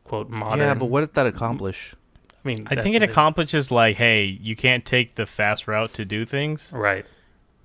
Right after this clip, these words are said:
Speaker 3: Thus, her relationship with Steve Trevor. I think that's kinda what it hints
Speaker 2: Yeah,
Speaker 3: at.
Speaker 2: but it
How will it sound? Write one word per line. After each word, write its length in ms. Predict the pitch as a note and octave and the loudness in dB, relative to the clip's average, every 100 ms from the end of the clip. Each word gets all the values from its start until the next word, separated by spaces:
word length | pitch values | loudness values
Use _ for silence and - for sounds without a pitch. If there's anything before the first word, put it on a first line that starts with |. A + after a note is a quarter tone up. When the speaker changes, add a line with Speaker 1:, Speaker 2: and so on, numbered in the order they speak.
| _ | _
Speaker 3:
Thus, 360 | A2+ A#2+ B2 - | -4 -4 -4 -4
her 440 | B2 A2 G#2+ G#2 - | -2 0 -2 -4 -6
relationship 580 | A2+ A2+ A2 A2+ - A2+ | -4 -2 -2 -4 -4 -4
with 180 | G#2+ G#2 | -4 -6
Steve 280 | - A#2 G#2+ | -6 -6 -2
Trevor. 400 | A#2 A#2 C3 C3+ _ - | -2 -2 -4 -8 _ -12
I 80 | |
think 160 | A#2+ B2 | -6 -4
that's 140 | A#2 - | -6 -6
kinda 180 | B2+ | -4
what 100 | B2+ C#3 | -2 0
it 60 | |
hints 80 | G#3 G3+ | 4 4
Speaker 2:
Yeah, 260 | E3+ D3 | 4 4
Speaker 3:
at. 120 | C#3+ - - _ _ | 2 -2 -20 _ _
Speaker 2:
but 140 | D#3 | 2
it 140 | D#3 | 4